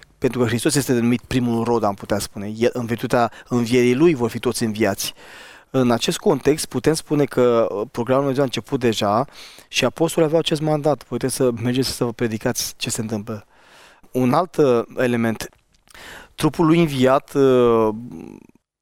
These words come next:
sau prin trupul înviat, el putea interacționa cu lumea prezentă, nu doar cu starea perfectă. Adică, na, a înviat, dar noi nu putem avea acces la el, nu știm cum este, doar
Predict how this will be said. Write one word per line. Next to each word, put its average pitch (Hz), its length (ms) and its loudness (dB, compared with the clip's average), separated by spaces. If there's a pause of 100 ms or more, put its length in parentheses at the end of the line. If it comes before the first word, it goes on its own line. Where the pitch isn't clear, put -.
sau 123 100 -6
prin 131 180 -2
trupul 147 280 -2
înviat, 139 240 4
el 127 160 4
putea 143 320 2
interacționa 131 480 0
cu 131 100 -4
lumea 131 220 0
prezentă, 123 460 0
nu 123 100 0
doar 123 160 2
cu 113 420 -6
starea 117 260 0
perfectă. 110 360 -4
Adică, 117 200 -4
na, 131 140 0
a 117 100 0
înviat, 123 360 0
dar 127 140 2
noi 131 160 -2
nu 143 120 0
putem 113 440 -2
avea 113 200 0
acces 107 360 -6
la 104 140 -2
el, 120 220 2
nu 120 220 -4
știm 113 320 -6
cum 110 220 -4
este, 120 300 0
doar 120 320 2